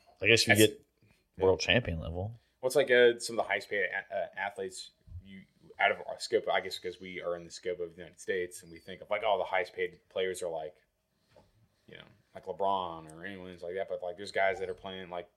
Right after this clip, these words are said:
Speaker 2: football, soccer, football,
Speaker 1: Pretty
Speaker 2: are,
Speaker 1: football.
Speaker 2: are, like, higher, way higher paid than any American athlete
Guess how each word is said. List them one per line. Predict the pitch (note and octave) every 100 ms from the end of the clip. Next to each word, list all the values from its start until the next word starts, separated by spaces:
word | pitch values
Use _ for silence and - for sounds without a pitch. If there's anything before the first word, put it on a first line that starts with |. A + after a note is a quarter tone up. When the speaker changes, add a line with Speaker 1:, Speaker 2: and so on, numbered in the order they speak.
| _ _ _ _ _
Speaker 2:
football, | A2 F2+ E2 F2+
soccer, | F2+ - F2 F2 _ -
football, | G2+ F2 F#2 _ _ _ _ _ -
Speaker 1:
Pretty | F2+
Speaker 2:
are, | A2+
Speaker 1:
football. | A2+ F2 A2+ G#2
Speaker 2:
are, |
like, | G2 F#2 -
higher, | - G#2+ G#2 F#2+
way | G#2 A2+
higher | G#2 G2+
paid | G#2 G2
than | G2
any | G2 F2
American | E2+ A#2 F#2
athlete | D#2+ E2 E2 F#2